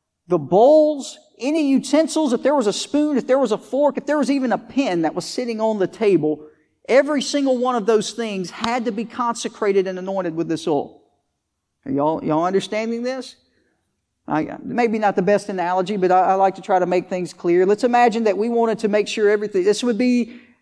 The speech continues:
if we were gonna anoint everything in this church and we said it had to be everything, the, the whole info desk back there and every clipboard and every pen and every tithe envelope would be anointed with oil. The fish tank would be anointed with oil. Y'all getting the point?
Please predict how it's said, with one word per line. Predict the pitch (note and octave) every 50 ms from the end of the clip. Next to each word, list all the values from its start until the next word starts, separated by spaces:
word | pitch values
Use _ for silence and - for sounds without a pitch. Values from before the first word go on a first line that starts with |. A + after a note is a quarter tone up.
| _ _ _
if | - E3 -
we | - A3+ C4
were | C4 A#3+
gonna | B3 A#3 A3+
anoint | G3 G3 A3 A3+ A3+ G#3
everything | G#3 A3+ A#3 A3+ A#3 A3 - A#3 A#3 A3+
in | A3 G#3
this | G3+ G3+
church | - - A#3 A3 G3 F3 -
and | F3 F3
we | G3
said | G3+ - - G3+ F#3+
it | G3 F#3
had | G#3 G3 F#3
to | F#3
be | E3+ F3+ F3+ F3+
everything, | F3+ E3 E3 D3+ D#3+ E3+ D#3 D3+ C#3+
the, | D3 D#3 D3 D#3+
the | E3 D#3+
whole | C#3+ F3 G#3+ A3+ A3
info | A#3 B3 G#3 - A3+ A3 G#3+
desk | F#3 A3 A3 G#3 - G#3
back | G#3 G#3 G3+ -
there | G#3+ G#3 G#3 G#3
and | F#3 E3+
every | G3 A3 A#3+ B3+
clipboard | - - - A#3+ G#3+ F3+ G3+ - - A#3+ A3+ G#3
and | G3 E3
every | F3 G#3 A3+ B3 A#3
pen | - - A#3+ A#3 A#3 A#3+ A3+
and | G#3+ F3+
every | G3+ A3+ A3 A#3
tithe | G3+ A#3+ A#3 A3 G#3+ G3+
envelope | G3+ G3+ G3 F#3+ F#3 F#3 F#3 F#3
would | F3 E3+
be | E3+ F#3 F3+
anointed | F3 F3 G#3 A#3+ A#3+ A#3 A3+
with | A3 G#3+
oil. | G3+ F3+ D#3 - - - - - _ _ _ _ _ _ -
The | F#3 -
fish | - D4 D4 - -
tank | - B3+ B3 A3+ G#3
would | G#3+ G3+
be | G#3+ A3
anointed | G3+ G3 A3 A3 B3 A3 G#3+
with | G#3+ G#3+
oil. | G#3+ G#3 E3+
Y'all | F3+ F#3+ G#3
getting | A3 B3 A3+ A3+
the | G3
point? | - A#3+ A#3 G#3 -